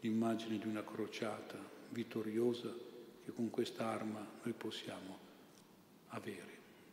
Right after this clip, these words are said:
e sostenere. Senza quest'arma la sconfitta del cristianesimo in Italia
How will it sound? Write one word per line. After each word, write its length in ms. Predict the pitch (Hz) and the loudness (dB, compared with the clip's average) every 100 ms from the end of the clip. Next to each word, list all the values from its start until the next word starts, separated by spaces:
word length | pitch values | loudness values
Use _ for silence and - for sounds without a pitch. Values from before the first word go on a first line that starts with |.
| - - - - - - | -20 -20 -20 -20 -20 -4
e 120 | 120 | -4
sostenere. 720 | - 117 - 117 98 87 - - - - - - | 0 -2 2 2 2 -4 -8 -14 -16 -18 -18 -10
Senza 420 | - 135 127 127 | 6 10 10 8
quest'arma 800 | - 117 - 131 127 123 123 123 - - | 2 2 2 6 6 6 2 0 -4 -6
la 100 | 113 | -6
sconfitta 680 | - 117 113 - 120 - 113 | 0 2 2 2 2 2 0
del 180 | 110 | 0
cristianesimo 760 | - 120 - 117 117 117 117 113 | 2 -2 0 2 2 2 0 -2
in 80 | 113 | 0
Italia 580 | 117 - 101 98 101 | -2 -2 -4 -4 -8